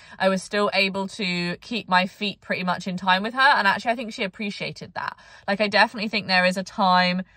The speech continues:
for, um, leaving as soon as it becomes, like, challenging in terms of s-, like, s-, keeping the feet the same. And then I think there's other times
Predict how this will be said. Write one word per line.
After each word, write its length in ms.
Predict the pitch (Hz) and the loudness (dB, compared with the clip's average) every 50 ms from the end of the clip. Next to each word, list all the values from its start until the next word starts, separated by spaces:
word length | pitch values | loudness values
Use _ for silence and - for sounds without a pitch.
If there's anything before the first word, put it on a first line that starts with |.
| _ _ _ _ _ | _ _ _ _ _
for, 680 | _ - - 185 180 175 175 175 175 170 170 165 170 - | _ -4 -2 0 2 4 4 4 4 2 2 2 2 4
um, 640 | 175 180 175 165 165 165 165 160 160 160 165 175 180 - _ _ _ _ _ _ _ _ _ _ _ _ _ _ _ _ _ _ _ _ _ _ _ _ _ _ _ _ _ _ | 6 8 8 8 8 6 4 4 0 -4 -4 -6 -6 -8 _ _ _ _ _ _ _ _ _ _ _ _ _ _ _ _ _ _ _ _ _ _ _ _ _ _ _ _ _ _
leaving 640 | 156 160 170 185 196 214 214 208 233 240 254 294 262 | -4 -2 0 0 0 0 4 4 4 4 4 2 0
as 220 | 185 190 196 - | 0 0 0 -2
soon 340 | - - 208 190 185 190 190 | -4 -4 -2 0 2 6 6
as 400 | 185 180 185 185 196 202 - - | 8 8 6 4 2 -2 -6 -2
it 240 | - 180 180 - - | 0 0 0 0 -2
becomes, 600 | - 190 - - 180 175 175 175 175 185 - - - | -6 -6 2 4 4 4 4 2 -2 -4 -4 -8 -4
like, 300 | 185 160 160 160 - - | 0 0 0 0 -2 -6
challenging 640 | - - 185 165 170 180 185 202 202 196 185 202 208 | -4 2 4 4 4 4 0 -2 0 0 0 0 0
in 100 | 196 214 | -2 -4
terms 280 | 208 214 170 175 175 | -2 -2 -2 -2 -2
of 80 | 175 170 | -6 -8
s-, 200 | 175 - - - - - | -10 -14 -18 -16 -8 -4
like, 240 | 165 160 160 156 - | 0 0 0 0 -2
s-, 180 | - - - - | -8 -18 -20 -20
keeping 320 | - - 202 185 - 185 | -10 -8 -6 -6 -4 -4
the 80 | 170 175 | -4 -6
feet 200 | - - 185 - | -6 -8 -8 -8
the 80 | - 190 | -8 -4
same. 280 | - 202 202 233 262 - | 0 0 0 0 0 0
And 100 | - 190 | 0 0
then 100 | 185 185 | 2 2
I 100 | 185 196 | 2 0
think 100 | 226 196 | 0 -2
there's 180 | - 180 185 180 - | -4 -4 -4 0 2
other 200 | 196 214 214 494 | 2 2 2 0
times 520 | - - 170 147 - 92 160 175 180 196 | -2 -2 -2 -2 -2 -4 -4 -4 -4 -6